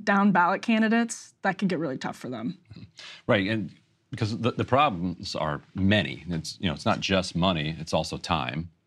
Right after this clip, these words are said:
Speaker 2: You know, you're, you're getting older every single month.
Speaker 1: Yes. Yeah.
Speaker 2: And one reason that they do, you know, more than the, more than one is so that one takes.
Speaker 1: Yes.
Speaker 2: Sometimes six take.
Speaker 1: Yeah.
Speaker 2: And, you know,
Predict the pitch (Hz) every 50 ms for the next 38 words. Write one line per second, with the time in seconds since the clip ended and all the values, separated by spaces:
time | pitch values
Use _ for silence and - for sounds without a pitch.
0 | _ _ _ _ - 78 76 73 71 - 78 78 78 - - _ _ - 76 78
1 | 73 80 78 73 67 71 76 82 78 76 69 73 73 - 76 - - 85 78 73
2 | 69 76 92 90 78 80 95 - - - - - - _ - _ - - - -
3 | 95 85 82 85 98 92 90 87 82 82 85 82 80 78 - _ _ - 87 82
4 | 82 92 85 78 73 76 - 110 95 69 76 80 85 87 85 85 82 80 78 73
5 | 78 82 - _ _ - - 87 85 78 76 71 69 67 - - _ _ _ _
6 | _ _ _ - 87 71 - - - _ - 92 98 92 80 80 80 90 127 147
7 | 120 87 87 92 92 85 80 - - 95 87 80 80 67 78 82 85 85 82 78
8 | 73 - 107 85 - - - - - - _ - - - - - - - - -
9 | 73 71 - 87 76 76 73 73 - - 139 - - - - - - - - -
10 | _ _ _ - - - - _ _ _ - 80 80 71 73 - _ _ _ _
11 | _ - 95 - -